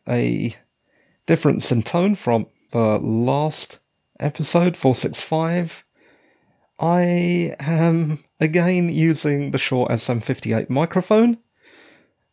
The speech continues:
and will edit this podcast, at least partly, with the J V C S one sixty Flats headphones. This is in complete contradiction to what I did and said in four six five.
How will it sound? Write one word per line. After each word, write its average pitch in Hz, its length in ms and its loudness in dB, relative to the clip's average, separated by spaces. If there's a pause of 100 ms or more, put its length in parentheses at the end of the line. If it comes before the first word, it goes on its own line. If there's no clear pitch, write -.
and 127 320 2
will 131 260 0
edit 135 280 0
this 120 200 -2
podcast, 202 760 0
at 123 240 -4
least 120 500 -2
partly, 143 880 -4 (500)
with 131 580 0
the 123 440 2
J 156 220 0
V 127 140 0
C 117 280 -6 (160)
S 131 300 2
one 123 180 4
sixty - 460 -4
Flats - 440 -2
headphones. 104 840 -2 (920)
This 185 460 0 (400)
is 147 240 2
in 135 220 0
complete 262 560 -2
contradiction 147 800 2
to 135 280 2
what 160 360 0
I 147 140 6
did 123 360 2
and 113 220 -2
said 139 460 0
in 127 440 0
four 123 260 -2
six - 320 -8
five. 104 600 -2